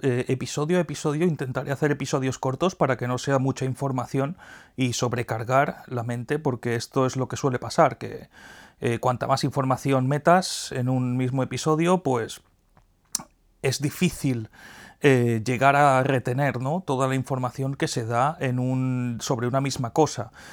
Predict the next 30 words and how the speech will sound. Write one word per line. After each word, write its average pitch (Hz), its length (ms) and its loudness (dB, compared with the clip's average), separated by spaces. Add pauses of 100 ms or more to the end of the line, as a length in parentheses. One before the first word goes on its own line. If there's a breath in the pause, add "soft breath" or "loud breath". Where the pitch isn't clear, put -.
(200 loud breath)
Y 127 140 0
ahí 120 100 2
fuera 139 300 2
hay 143 80 0
mucha, 143 360 0
mucha 139 280 -2
información, 135 680 0
mucha 139 640 2
es, 131 340 -2
eh, 123 340 0
información 131 540 -2
veraz, 123 480 4
es 131 160 -4
información 127 580 0
muy 131 220 0
útil, 175 340 0 (460 loud breath)
pero 127 240 6
hay 143 140 6
otra 190 180 2
información 165 720 0
que 147 220 -2
no 170 340 4
es - 300 0
tan 190 260 6
veraz 170 400 6
y 151 100 2
no 151 220 2
es 156 140 0
tan 143 200 0
útil. 123 400 -6